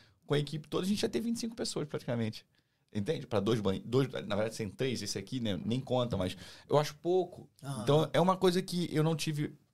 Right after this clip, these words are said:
Speaker 1: é, como controlar, porque já tinha essa quantidade de banheiro,
Speaker 2: Sim.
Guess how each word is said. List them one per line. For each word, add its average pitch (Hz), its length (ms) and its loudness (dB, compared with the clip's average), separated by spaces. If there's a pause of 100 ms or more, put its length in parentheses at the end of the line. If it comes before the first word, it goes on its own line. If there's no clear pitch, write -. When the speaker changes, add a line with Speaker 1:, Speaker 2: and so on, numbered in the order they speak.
(240)
Speaker 1:
é, 113 140 2
como 156 420 2
controlar, 135 680 -2
porque - 220 -6
já 120 200 2
tinha - 280 -6
essa - 140 -2
quantidade 123 380 2
de 120 80 -4
banheiro, 120 340 4
Speaker 2:
Sim. 143 80 -2